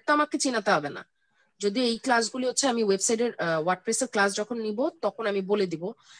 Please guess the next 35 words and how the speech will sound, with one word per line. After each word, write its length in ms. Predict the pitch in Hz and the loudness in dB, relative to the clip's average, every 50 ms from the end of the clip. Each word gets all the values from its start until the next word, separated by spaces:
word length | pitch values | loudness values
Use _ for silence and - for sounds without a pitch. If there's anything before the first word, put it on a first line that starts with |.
| - - | -10 -4
এখন 320 | - - - - 254 247 | -4 -4 -2 -2 -2 0
একদম 280 | 220 208 202 - 254 254 | 0 -2 -4 -4 -4 -2
শর্টলি 720 | - - - 214 202 202 - _ _ _ - 269 277 285 | -2 0 2 2 0 0 -2 _ _ _ -2 0 0 0
বলে 220 | 226 233 220 220 | 2 2 0 0
দিচ্ছি, 260 | 220 247 - - - 427 - | 0 -4 -4 -4 -4 0 2
এই 160 | - 269 262 | 2 2 4
সাইটের 580 | - - 269 - _ _ _ _ - 302 311 262 - | 4 2 0 0 _ _ _ _ -6 -4 -4 -2 0
জায়গাটুকুকে 720 | 233 208 196 190 220 214 - - - 277 - - 311 240 196 | 2 2 2 2 -2 -4 -6 -8 -14 -10 -4 -4 -2 0 0
header 240 | 190 190 196 190 | 0 0 0 -2
বলা 240 | 180 180 180 175 185 | -2 -2 -2 0 0
হয়। 180 | 190 240 294 339 _ - - - - - - | 0 0 -2 -2 _ -8 -20 -20 -20 -6 0
এইটা 260 | - 233 254 - 302 302 | 0 2 2 4 4 4
হচ্ছে 280 | 294 - - 349 349 | 4 4 2 4 4
website 640 | 320 240 208 220 226 - - - - 302 320 277 - | 4 6 6 4 4 4 2 2 4 4 2 2 0
আমরা 240 | - - 214 220 240 | -2 -2 -2 0 -2
WordPress 580 | 226 185 190 208 - _ - 277 285 269 - - | 0 2 0 0 -2 _ -4 -2 -2 -2 -2 -4
থেকে, 280 | 320 - - 359 370 - - | -6 -4 0 0 0 2 2
এই 120 | 415 233 | 0 0
জন্য 220 | - 247 240 247 | 0 -2 -4 -4
আমরা 160 | 247 247 247 220 | -4 -2 -2 0
header 300 | 185 190 180 180 175 170 | 0 2 2 2 0 0
বলি, 320 | - 160 160 - 320 370 - _ _ - - - - | -4 -8 -2 0 0 0 0 _ _ -20 -18 -14 -6
বা 240 | 202 190 180 180 180 | 0 4 4 6 6
আমাদের 480 | - - - 196 202 202 202 214 233 226 | 4 4 2 2 2 2 2 2 2 2
এখানে 200 | - 269 269 254 | 2 2 0 0
insert 260 | 233 - - 262 - | 0 0 0 0 2
header 240 | - 214 196 202 196 | 2 2 4 4 4
and 120 | 196 190 | 2 2
footer 300 | 180 - - - 180 170 _ - | -2 -6 -8 -6 -6 -6 _ -4
থাকবে। 280 | 175 151 151 - 170 | -6 -4 -4 -4 -4
যেমন 300 | 170 190 190 185 196 196 - - | -2 0 0 0 0 -2 -2 -2
এটা 340 | - 214 - - 247 240 233 | -2 -2 0 2 2 4 4
WordPress 480 | 208 196 196 - _ - 247 233 - - | 4 4 2 2 _ 0 0 0 0 -2
ছাড়াও 300 | - - 233 208 226 240 | -2 2 2 4 6 6
আরো 220 | 226 202 196 220 | 6 4 2 0